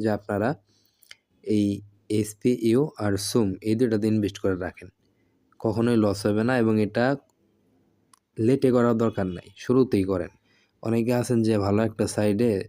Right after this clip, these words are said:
ভালো পারফরম্যান্স দেখার পর এক মাস পরে জয়েন হন, এটা আসলে ভুল সিদ্ধান্ত। সবসময় ভালো সাইট নির্বাচনের পর জয়েন হবেন শুরুতে, তাহলে হচ্ছে আমি ভাল-, আপনি হচ্ছে ভালো একটা প্রফিট করতে পারবেন, ভালো একটা লাভ করতে পারবেন। এক মাস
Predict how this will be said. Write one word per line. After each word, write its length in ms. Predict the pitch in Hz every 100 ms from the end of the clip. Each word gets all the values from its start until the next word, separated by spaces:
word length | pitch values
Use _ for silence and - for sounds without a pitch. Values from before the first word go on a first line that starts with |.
| -
ভালো 280 | 92 95 101
পারফরম্যান্স 480 | 101 107 104 101 98
দেখার 220 | 104 104
পর 180 | 98 98 - _ _ _
এক 200 | - 117
মাস 220 | 110 98 -
পরে 200 | 107 101
জয়েন 280 | 98 98 92
হন, 180 | - 87 -
এটা 200 | 110 120
আসলে 260 | 110 107
ভুল 220 | 98 95 98
সিদ্ধান্ত। 540 | 107 95 92 92 - - _ _ _ _ _
সবসময় 760 | - 120 117 139 139 143 147 147 147
ভালো 240 | 101 104 117
সাইট 180 | 117 113
নির্বাচনের 500 | 117 123 120 117 107
পর 140 | 110
জয়েন 400 | 104 107 110 113
হবেন 300 | 110 117 113
শুরুতে, 500 | - 160 156 - - - _ _ _ _ _ -
তাহলে 260 | 123 131
হচ্ছে 240 | 131 123 -
আমি 140 | 120
ভাল-, 400 | 104 92 104 110
আপনি 200 | 107 113
হচ্ছে 200 | 107 -
ভালো 260 | 95 98 110
একটা 200 | 107 104 -
প্রফিট 280 | 127 107
করতে 260 | - 98 101
পারবেন, 280 | 95 92 90
ভালো 160 | 98
একটা 160 | 101 101
লাভ 200 | 98 98 -
করতে 260 | 98 -
পারবেন। 280 | 90 82 - - _ _ _ _
এক 200 | 131 127
মাস 240 | 120 117